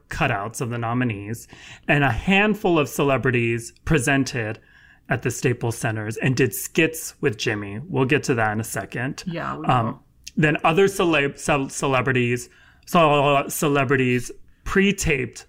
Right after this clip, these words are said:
Speaker 1: their presentation of an award. Like, David Letterman
Speaker 2: Mm-hmm.
Speaker 1: presented from, like, his farm or, like, the road outside his farm.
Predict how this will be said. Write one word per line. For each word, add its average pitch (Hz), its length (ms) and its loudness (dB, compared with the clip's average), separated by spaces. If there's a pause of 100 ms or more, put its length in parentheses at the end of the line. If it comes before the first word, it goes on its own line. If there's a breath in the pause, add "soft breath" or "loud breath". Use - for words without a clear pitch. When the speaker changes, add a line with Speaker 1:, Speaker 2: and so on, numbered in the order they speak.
(200)
Speaker 1:
their 139 200 -2
presentation 113 800 -4
of 113 220 -2
an 113 80 -2
award. 107 340 -4
Like, 113 220 -4
David 143 260 2
Letterman 123 720 0 (200)
Speaker 2:
Mm-hmm. 180 260 2
Speaker 1:
presented 131 580 0
from, 120 240 -4
like, 110 180 -6
his 117 180 -8
farm 104 600 -2
or, 135 80 -2
like, 123 220 -2
the 127 100 0
road 123 400 2
outside 117 520 0
his 113 200 -6
farm. 104 500 -8